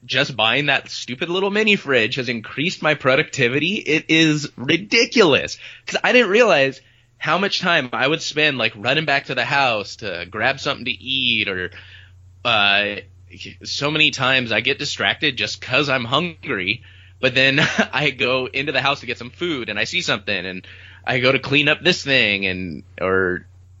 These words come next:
you know, who knows? Um,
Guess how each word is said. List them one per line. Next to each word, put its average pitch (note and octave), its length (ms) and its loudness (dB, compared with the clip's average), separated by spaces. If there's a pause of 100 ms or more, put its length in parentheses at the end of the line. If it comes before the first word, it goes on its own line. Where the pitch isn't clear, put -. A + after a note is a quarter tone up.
(200)
you A2 180 0
know, G2+ 380 2 (560)
who G3+ 200 2
knows? D3+ 420 2 (380)
Um, F2+ 600 2